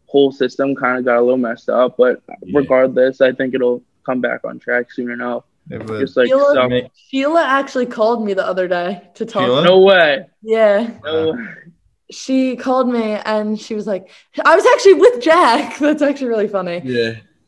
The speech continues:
Speaker 4: Um, and we were talking about, like, what's gonna go on this summer, like, what's gonna really happen, like, with, because now there's, like, technically gonna be two C I T divisions. So it's, like, it was interesting to hear,
Speaker 2: That's
Speaker 4: like,
Speaker 2: not
Speaker 4: yeah.
Speaker 3: Mm-hmm.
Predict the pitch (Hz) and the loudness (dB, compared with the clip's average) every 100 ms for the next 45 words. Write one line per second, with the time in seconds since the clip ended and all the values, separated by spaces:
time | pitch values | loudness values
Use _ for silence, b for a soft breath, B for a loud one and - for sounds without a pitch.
0 | _ 226 226 220 220 220 240 247 254 254 | _ 0 2 0 -4 -6 -4 -4 -4 -4
1 | 262 247 226 208 202 196 202 196 196 - | -4 -2 0 0 0 -2 0 0 -2 -2
2 | 208 190 190 185 190 185 196 - _ 214 | -2 0 -2 -2 -2 -6 -12 -18 _ -20
3 | _ _ 190 190 185 254 254 247 214 185 | _ _ -6 -6 -4 -6 -4 -4 -2 -4
4 | - 185 - _ _ _ - 208 185 180 | -4 -8 -10 _ _ _ -14 -12 -10 -14
5 | _ 196 196 185 175 170 175 202 196 180 | _ -6 -6 -6 -10 -12 -10 -8 -6 -8
6 | 180 175 185 185 _ b b 233 247 - | -6 -2 -2 -4 _ b b -6 -4 -2
7 | 214 208 202 196 196 190 208 208 208 190 | 0 0 0 -2 -4 -6 -6 -6 -6 -4
8 | 202 190 190 185 185 202 190 - 185 180 | -4 -4 -6 -8 -10 -12 -10 -6 -6 -6
9 | 185 165 165 165 190 208 214 - _ _ | -10 -8 -8 -8 -8 -6 -8 -10 _ _
10 | _ _ _ _ _ _ _ 220 202 214 | _ _ _ _ _ _ _ -6 -4 -2
11 | 196 190 - 220 214 208 170 190 190 214 | -4 -6 -10 -4 -2 -2 -6 -10 -10 -10
12 | 202 196 196 190 175 170 _ _ _ _ | -8 -4 -2 -4 -6 -14 _ _ _ _
13 | _ _ _ _ - 185 - 190 _ _ | _ _ _ _ -16 -16 -16 -20 _ _
14 | _ _ _ _ _ _ _ 175 120 110 | _ _ _ _ _ _ _ -16 -14 -14